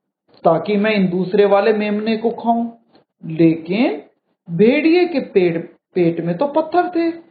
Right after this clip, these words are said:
वो तो कभी हजम होते ही नहीं थे और वो कुछ और खा भी नहीं पा रहा था।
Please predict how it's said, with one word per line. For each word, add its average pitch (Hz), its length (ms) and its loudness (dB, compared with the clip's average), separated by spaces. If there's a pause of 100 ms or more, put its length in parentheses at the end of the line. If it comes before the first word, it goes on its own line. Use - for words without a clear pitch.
(500)
वो 190 140 2
तो 190 140 2
कभी 202 300 2
हजम 285 320 4
होते 302 260 2
ही 339 180 2
नहीं 339 260 -6
थे 320 260 -4 (640)
और 277 460 6
वो 220 140 2
कुछ 202 260 -4
और 170 280 -2
खा 156 180 0
भी 226 180 0
नहीं 285 240 0
पा 262 220 4
रहा 254 220 4
था। 254 380 -2